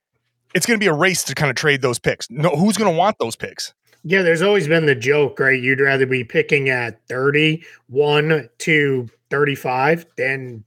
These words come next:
Speaker 2: you know, twenty-five to thirty
Speaker 1: Yeah.
Speaker 2: because you're not locked in to, to the contract then, right? You're, you're, you, you can still get the same general level of player in
Speaker 1: Yeah.
Speaker 2: that ten pick range, but you're not locked into, to, to the,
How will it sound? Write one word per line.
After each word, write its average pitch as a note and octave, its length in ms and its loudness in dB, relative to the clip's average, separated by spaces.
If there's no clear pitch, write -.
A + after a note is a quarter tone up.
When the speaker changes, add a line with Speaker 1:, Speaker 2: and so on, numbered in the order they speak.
Speaker 2:
you C#3 80 2
know, A#2+ 80 2
twenty-five C3 600 -2
to A#2+ 100 -4
thirty D3 520 -2
Speaker 1:
Yeah. F#3 140 -2
Speaker 2:
because E3 500 -2
you're D#3 100 2
not C#3+ 260 -2
locked C3+ 340 -4
in A2+ 300 -12
to, D#3+ 240 2
to D#3+ 200 -4
the C#3 120 2
contract A2+ 680 -10
then, G#2 220 -8
right? B2+ 200 -4
You're, B2+ 220 0
you're, B2 280 0
you, E3 120 2
you D3+ 220 0
can E3 160 -2
still E3+ 200 0
get E3 240 -2
the B2 180 -4
same D3 680 -2
general D3+ 400 -2
level D3 360 0
of D#3 120 0
player D#3 580 -4
in C#3+ 100 0
Speaker 1:
Yeah. - 80 2
Speaker 2:
that C#3+ 240 0
ten D3+ 220 0
pick - 260 -6
range, C3 560 -2
but D#3 120 2
you're D3 120 2
not C#3+ 240 -2
locked B2+ 340 -10
into, B2 640 -8
to, D3 380 0
to F3+ 160 0
the, D3 240 2